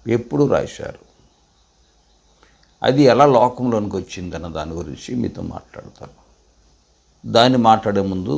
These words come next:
కొన్ని సంగతులు మీతో పంచుకుంటాను. ఈ ప్రపంచంలో చాలా గ్రంథాలు ఉన్నాయి, లెక్కలేనన్ని గ్రంథాలు ఉన్నాయి.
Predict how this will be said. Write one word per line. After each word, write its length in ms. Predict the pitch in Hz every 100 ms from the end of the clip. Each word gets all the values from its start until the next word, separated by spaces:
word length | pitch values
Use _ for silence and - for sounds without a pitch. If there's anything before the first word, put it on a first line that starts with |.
| 147
కొన్ని 200 | 110 95
సంగతులు 440 | 90 90 90 85 87
మీతో 280 | 87 76
పంచుకుంటాను. 760 | 82 82 - - 80 - 69 - 123 196 - _ _ _ _ _ _ _ _ _ -
ఈ 80 |
ప్రపంచంలో 1160 | 117 - 113 - 127 135 135 - 113 101 87 80 90 139 196 _ _ _ _ _
చాలా 800 | - 107 110 123 131 143 151 170
గ్రంథాలు 500 | 131 120 101 85 80
ఉన్నాయి, 300 | 69 55 - _ _ _ _ _ -
లెక్కలేనన్ని 1160 | 107 117 127 - - 135 113 110 110 107 95 95
గ్రంథాలు 500 | 90 76 85 98 90
ఉన్నాయి. 280 | 85 95